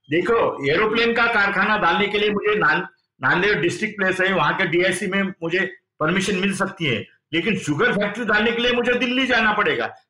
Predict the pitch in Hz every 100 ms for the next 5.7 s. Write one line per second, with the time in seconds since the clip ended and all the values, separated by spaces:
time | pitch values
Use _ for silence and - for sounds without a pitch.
0 | 165 160 208 208 262 247 233 240 240 233
1 | - 135 151 180 180 185 202 233 233 233
2 | 240 233 233 233 - 233 254 226 208 214
3 | 185 156 127 101 - _ - - 226 302
4 | 311 220 214 247 226 214 214 214 202 202
5 | 208 196 156 147 139 120